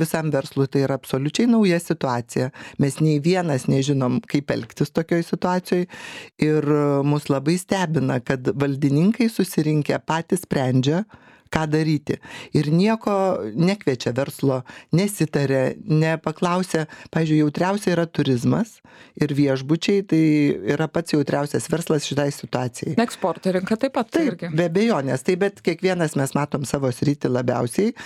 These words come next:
Speaker 1: tai labai norėtųsi, kad iš tų tokių jautriausių sričių būtų pakviesti verslo atstovai ir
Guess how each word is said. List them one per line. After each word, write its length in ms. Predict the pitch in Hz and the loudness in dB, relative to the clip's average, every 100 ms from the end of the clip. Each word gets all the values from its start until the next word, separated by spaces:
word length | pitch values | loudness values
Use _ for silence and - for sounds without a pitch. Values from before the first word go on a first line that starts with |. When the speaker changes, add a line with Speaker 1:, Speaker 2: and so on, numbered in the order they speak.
| - - | -18 -4
Speaker 1:
tai 140 | - 143 | 0 0
labai 240 | 143 147 | 2 2
norėtųsi, 600 | 170 156 135 123 143 - | 2 2 0 0 -2 -2
kad 160 | 151 135 | -4 -2
iš 180 | 139 - | -2 -2
tų 180 | - 147 | 0 0
tokių 380 | 143 131 - 147 135 107 | 0 -2 0 2 2 2
jautriausių 640 | 143 135 - 143 143 131 | 0 0 -2 -2 -2 -4
sričių 420 | - 147 117 - 147 - - - | -2 -4 0 0 0 -2 -12 -2
būtų 240 | 147 156 | 0 0
pakviesti 560 | 147 139 - 147 156 139 | -2 -2 0 0 0 -4
verslo 380 | 139 143 143 131 | -4 -4 -2 -4
atstovai 540 | - - 123 123 160 202 - - - | -4 -4 -2 0 -2 -2 -10 -18 -4
ir 280 | 156 151 | 0 2